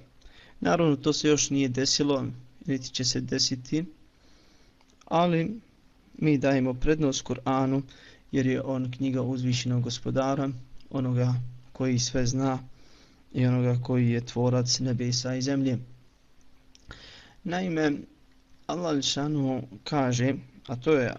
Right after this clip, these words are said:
ujedno i ajet o kojem želim večeras da govorim, u suri An-Nur. Pa kaže: „A'udhu billahi minash shaitanir rajim, bismillahir rahmanir rahim.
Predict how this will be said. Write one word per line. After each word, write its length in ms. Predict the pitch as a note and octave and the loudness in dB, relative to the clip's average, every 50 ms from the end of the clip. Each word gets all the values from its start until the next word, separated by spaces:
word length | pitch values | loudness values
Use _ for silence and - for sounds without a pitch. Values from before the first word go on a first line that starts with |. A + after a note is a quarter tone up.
| - | -4
ujedno 380 | - C3+ C#3 C3 B2+ B2 B2+ B2+ | 0 2 2 2 4 2 2 2
i 100 | B2+ B2+ | 2 2
ajet 340 | B2+ C#3 C#3+ C#3 B2+ B2+ B2+ | 2 2 2 2 0 0 -4
o 40 | B2 | -4
kojem 300 | B2 - B2+ B2+ B2+ B2 | -2 0 0 2 2 2
želim 360 | B2 C3 C3 C3 C3+ C3 B2 | 2 2 2 2 2 2 2
večeras 400 | A#2+ B2 - C3 B2+ C3+ B2+ B2 | 2 0 0 0 0 0 -2 -2
da 120 | B2+ A2+ | -4 -6
govorim, 640 | G#2+ G2+ A2 C3+ C#3+ D3+ D3+ C#3 C#3 C3+ C3 B2+ - - - - - - - - - - - - - - - - - - | -4 -2 0 4 6 6 6 8 6 6 4 2 0 -6 -16 -20 -20 -20 -20 -20 -20 -20 -20 -20 -20 -20 -20 -20 -8 -4
u 120 | - C3+ | -2 -2
suri 580 | B2 - - D3+ D#3 E3 D#3+ D3 C#3+ C3+ A#2+ - - - | 0 0 2 2 2 4 4 4 2 2 0 -2 -6 -2
An-Nur. 500 | - C#3 C3+ C3+ C#3 C#3+ D3+ D3 C3+ B2 B2 - - - - _ _ - - - - - - - | 0 2 4 4 6 6 6 4 4 0 -2 -8 -12 -18 -20 _ _ -20 -20 -20 -20 -20 -20 -16
Pa 120 | - - - | -14 -14 -8
kaže: 320 | - - E3 D#3 D3 C#3 | -4 0 0 2 2 2
„A'udhu 460 | - - C#3+ D3 D#3 D#3 D#3+ D3+ C#3 | 2 2 4 4 4 4 2 2 2
billahi 500 | C3+ C#3+ C3+ C3+ C#3 C#3 C3+ C3+ C3 C3 | 2 4 4 4 4 4 4 2 2 0
minash 340 | C3 C3 B2+ B2+ B2 B2 - | 0 0 0 2 2 0 0
shaitanir 500 | - B2 B2 B2 C3+ C3 C3 B2+ B2+ B2 B2 | 0 0 0 0 0 -2 0 0 0 0 0
rajim, 500 | A#2+ B2 A2+ C3+ C#3 C#3+ C#3+ C#3 C3+ B2+ | 0 0 2 4 4 6 6 6 6 4
bismillahir 640 | B2+ B2+ - C3+ C3 B2+ B2+ C3 C3 B2+ B2+ B2+ A#2+ | 2 0 0 0 2 4 6 6 6 6 4 2 2
rahmanir 580 | A#2+ B2+ B2+ B2 - C3 C#3 C3+ C3 C3+ B2+ | 2 2 2 2 2 2 4 4 4 4 4
rahim. 480 | C3 C#3 C3+ - D#3+ C#3+ C3 B2 B2+ | 4 2 4 6 6 6 6 4 2